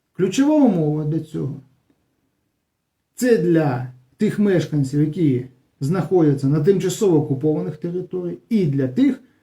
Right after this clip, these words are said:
хто виїхав з окупації. Ось саме для цих мешканців. І якщо немає цієї заяви, значить, з точки зору держави, ви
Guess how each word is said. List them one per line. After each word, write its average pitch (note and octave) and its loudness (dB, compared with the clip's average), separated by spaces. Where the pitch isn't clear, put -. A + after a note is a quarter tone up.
хто - 0
виїхав F3 0
з D3 -4
окупації. - -8
Ось G#3 4
саме F#3 0
для D#3+ -2
цих D3 -6
мешканців. - -12
І F3 0
якщо D4+ 4
немає B3 6
цієї F#3 4
заяви, D3 2
значить, F3+ 0
з - -10
точки B3+ 0
зору E3 2
держави, C3 0
ви D3+ 4